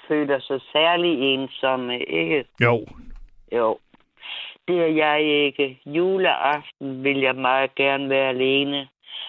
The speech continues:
Speaker 1: Og det lyder mærkeligt. Det er min søn og svigerdatter og min barnebarn og hendes mand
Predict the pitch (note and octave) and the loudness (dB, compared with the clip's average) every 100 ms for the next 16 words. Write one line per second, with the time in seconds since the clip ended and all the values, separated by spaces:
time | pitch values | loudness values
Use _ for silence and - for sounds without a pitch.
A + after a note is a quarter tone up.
0 | - C#3+ D3 E3 D#3+ D#3+ D3 C#3 C#3 D3 | -6 -4 0 0 2 2 2 4 4 2
1 | D#3 D3 C#3+ - - D3+ C#3+ C#3 C3+ C3+ | 0 -6 -6 -4 0 2 2 0 0 0
2 | C3 C3 B2+ - C#3 C3+ - - E3 E3+ | -2 -4 -4 -6 -4 -6 -8 -2 0 2
3 | D#3+ C3+ - D#3 D#3+ C3 C#3 D3 C#3 C#3 | 0 -2 -2 0 0 0 0 0 0 0
4 | C#3 C#3 C#3 C3+ C3 C#3+ D#3+ D#3 - B2+ | 0 0 -2 -2 0 2 2 0 0 0
5 | A#2+ B2 A2+ - D3 F3 | 0 -4 -8 -8 -2 -2